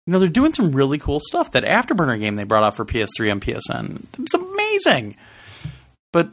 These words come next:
then they bring out other crap, and, and, you know, they won't redo, or they won't do another Valkyria Chronicles, or,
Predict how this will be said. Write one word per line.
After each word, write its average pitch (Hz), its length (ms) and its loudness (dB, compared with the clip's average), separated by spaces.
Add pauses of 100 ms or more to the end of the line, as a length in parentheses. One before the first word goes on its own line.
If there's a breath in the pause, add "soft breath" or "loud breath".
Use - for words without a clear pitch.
(160)
then 151 220 0
they 175 60 2
bring 180 200 2
out 175 80 4
other 190 160 2
crap, 131 500 0
and, 151 220 0
and, 127 480 -2
you 131 100 -4
know, 123 100 2
they 120 120 2
won't 127 320 2
redo, 139 420 0
or 127 140 0
they 127 100 2
won't 196 180 2
do 175 120 2
another 147 240 4
Valkyria 120 540 2
Chronicles, 113 680 -2
or, 104 240 -2